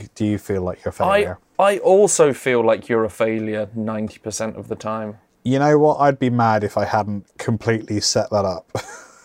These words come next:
Speaker 2: Yeah. <laughs>
Speaker 1: Yeah, that's hundred percent fair enough right there. Um, but also,
Speaker 2: I mean, I
Speaker 1: fuck
Speaker 2: think
Speaker 1: you.
Speaker 2: ev-, yeah. Ev-, everyone has, uh, moments.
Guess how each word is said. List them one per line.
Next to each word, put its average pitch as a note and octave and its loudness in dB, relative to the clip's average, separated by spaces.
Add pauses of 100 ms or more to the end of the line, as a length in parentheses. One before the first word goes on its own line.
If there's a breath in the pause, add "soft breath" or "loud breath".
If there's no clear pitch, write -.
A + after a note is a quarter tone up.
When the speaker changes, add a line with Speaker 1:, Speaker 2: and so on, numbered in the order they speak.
(420 loud breath)
Speaker 2:
Yeah. A2 0 (200)
<laughs> C3+ 2
Speaker 1:
Yeah, A2+ 2 (180)
that's F#3 0 (440 loud breath)
hundred B2+ 2
percent A2 0
fair G2+ 2
enough G2 -8
right F#2 -2
there. F#2 -4 (580 loud breath)
Um, B2+ 6 (240)
but E3 6
also, F#3 2
Speaker 2:
I C#3+ 4
mean, - 0
I A3+ 2
Speaker 1:
fuck B2+ 4
Speaker 2:
think F#3 -4
Speaker 1:
you. - -4 (260)
Speaker 2:
ev-, - -16
yeah. D#3+ -4 (760)
Ev-, F#3+ -2
everyone E3 2
has, B2 0
uh, A2+ 2 (840)
moments. B2+ -4